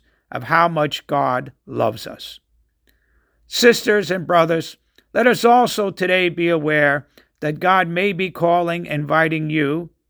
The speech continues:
as he did Priscilla and Aquila, to bring and share his teaching and message of love and mercy to others. God's Holy Spirit can and does inspire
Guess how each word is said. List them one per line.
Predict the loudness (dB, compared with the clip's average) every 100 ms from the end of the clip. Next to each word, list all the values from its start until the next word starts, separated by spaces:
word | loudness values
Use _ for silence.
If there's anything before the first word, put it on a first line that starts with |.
| 0
as | 0 0
he | -2
did | 0 -2 -2
Priscilla | -4 -4 -4 -2 -2 -2 -4
and | -8 -8
Aquila, | -10 -6 -2 0 0 -2 -6 _ -20 _ _ _
to | -6
bring | -4 0 0 2
and | 0 -2
share | 0 2 2 2
his | -2 -4
teaching | -4 -6 -4 -4 -2
and | 0
message | 0 0 -2 -6
of | -6 -2
love | 2 2 0
and | -6
mercy | -2 -2 -4 -6 -6
to | -6
others. | -2 -2 -4 -12 -18 -20 _ _ _ _ _ _ _ _ -6
God's | 2 4 4 2 0
Holy | 0 2 0
Spirit | -6 -8 -2 0 0 -4
can | 0 2 4 0 -6 -16 _ _
and | -4 -2 2
does | 2 2 0 -6
inspire | -8 -4 2 2 2 -2